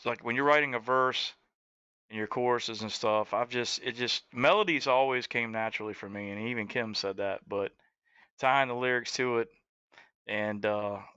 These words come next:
being able to, me, being able to capture the audience quickly is a good, good thing in songwriting. And, uh, we tr-, we try to do that with everything we write, but, uh, we write from the heart. I wrote from the heart with him, and,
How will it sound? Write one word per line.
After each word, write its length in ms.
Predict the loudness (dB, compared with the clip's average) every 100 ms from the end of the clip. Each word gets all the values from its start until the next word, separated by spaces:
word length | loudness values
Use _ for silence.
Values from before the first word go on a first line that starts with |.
| -16 -2
being 200 | 2 2
able 240 | 2 -2
to, 160 | -8 -10 2
me, 160 | 2
being 280 | 4 4 6
able 200 | 6 4
to 60 | 0
capture 680 | 2 2 2 0 -2 -2 -8 _ _ _ _ _
the 80 | 0
audience 460 | 4 4 4 -2 -4
quickly 560 | 0 0 0 -2 0
is 120 | -2
a 60 | -4
good, 300 | -2 0 0 -6 -2
good 180 | 0 2
thing 180 | 0 0
in 80 |
songwriting. 640 | 0 2 2 0 -2 -2 -8 -20 -20 -20 -20 -16 -6
And, 360 | -2 -2 -2
uh, 300 | -2 0 -2 -4 -6
we 120 | -4
tr-, 120 | -2
we 100 | 0
try 200 | 4 4
to 80 | 4
do 160 | 2 4
that 160 | 4
with 100 | 4
everything 380 | 0 0 0 0
we 80 | 0
write, 320 | 0 0 2
but, 120 | 2
uh, 80 | 2
we 120 | 2 4
write 260 | 4 4
from 140 | 2 0
the 80 |
heart. 340 | 4 4 4 2
I 160 | 4 4
wrote 240 | 4 0
from 120 | -2 -2
the 60 |
heart 320 | 2 2 2
with 120 | -4 -6
him, 280 | -4 -2
and, 140 | -4